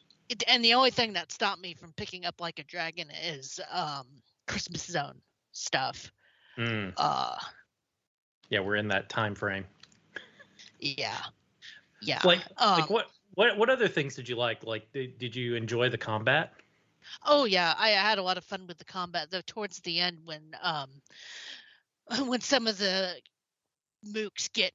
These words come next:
Speaker 1: pretty good about blocking and stuff like that, I did have to pop a lot of potions,
Speaker 2: Mm-hmm.
Speaker 1: um, to get through. But the, then that, that last area where it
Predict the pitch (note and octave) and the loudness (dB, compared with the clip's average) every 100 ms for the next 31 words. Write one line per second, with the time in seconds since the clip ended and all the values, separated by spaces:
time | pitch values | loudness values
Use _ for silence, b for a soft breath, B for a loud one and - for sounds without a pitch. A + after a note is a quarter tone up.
0 | - - G#3+ G3 E3 D#3+ G#3+ F#3+ E3 D#3 | -6 -6 -2 0 -2 -2 -2 -2 -4 -8
1 | C#3 D3+ - F3+ F3 - E3+ D3+ D3 - | -10 -16 -6 -2 -2 -2 -8 -10 -14 -10
2 | F#3 E3 D#3 D3 - F#3 E3 E3 D#3+ F3 | -10 -8 -8 -8 -2 0 2 0 0 -4
3 | E3 D#3+ D3+ - E3+ C3 D3+ D3+ E3 C3+ | -4 -6 -6 -2 0 0 -4 0 0 -2
4 | - D3+ - A#2 C#3+ C3+ - _ _ C3 | -8 -6 -6 -10 -14 -14 -14 _ _ 0
5 | C3 B2 B2+ B2 B2 - - F#3 B2+ - | 2 2 2 0 -2 -8 -4 -2 -2 -4
6 | - _ _ _ - E3 D3 - F3 D#3+ | -14 _ _ _ -6 -4 -4 -4 -4 -2
7 | D3 C#3 - - E3+ - F#3 F3 G3+ F3+ | -2 -4 -6 -2 0 4 2 4 2 2
8 | F3 E3 - G#3 F3 D3 F#3 F3 F3 - | 2 0 0 0 0 2 2 2 0 -2
9 | G3 F#3 F3+ E3+ D3+ D3+ F3 D#3+ D#3 D3+ | 0 2 0 0 -4 -6 -4 -2 -4 -8
10 | - A3 F3+ | -4 0 0